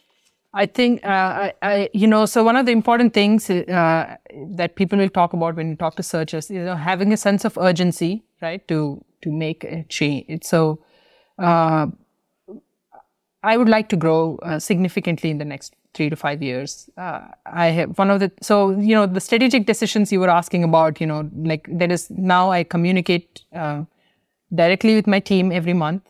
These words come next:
about what our goals are, long, uh, you know, one, three, five-year goals, and how, what are we doing to a-,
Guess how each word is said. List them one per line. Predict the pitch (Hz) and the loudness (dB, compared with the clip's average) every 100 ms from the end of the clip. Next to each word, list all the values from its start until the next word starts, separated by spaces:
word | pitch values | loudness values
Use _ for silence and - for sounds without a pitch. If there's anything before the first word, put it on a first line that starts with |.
| _ 208 | _ -6
about | 165 160 160 - - | 0 2 0 -4 -6
what | 175 185 | 0 2
our | 190 | 2
goals | 165 180 185 | 4 2 2
are, | 160 147 165 _ _ - | 0 0 -4 _ _ -8
long, | 175 160 156 - | -2 0 -2 -6
uh, | 175 160 156 | -4 -2 -2
you | 180 | -4
know, | 160 156 - _ _ _ _ | -8 -8 -12 _ _ _ _
one, | 165 175 175 175 - | 0 2 2 -2 -2
three, | 170 175 175 _ _ | -2 -2 -4 _ _
five-year | - 156 160 170 | -2 0 2 0
goals, | 170 160 165 170 | 0 0 0 -4
and | 185 170 160 - _ _ _ _ _ - 185 - | -4 -4 -4 -8 _ _ _ _ _ -20 -18 -2
how, | 180 262 - _ _ _ | 0 0 -4 _ _ _
what | 185 190 202 | 0 2 4
are | |
we | 208 | 2
doing | 175 180 180 | 2 2 0
to | 170 | -2
a-, | 151 | -6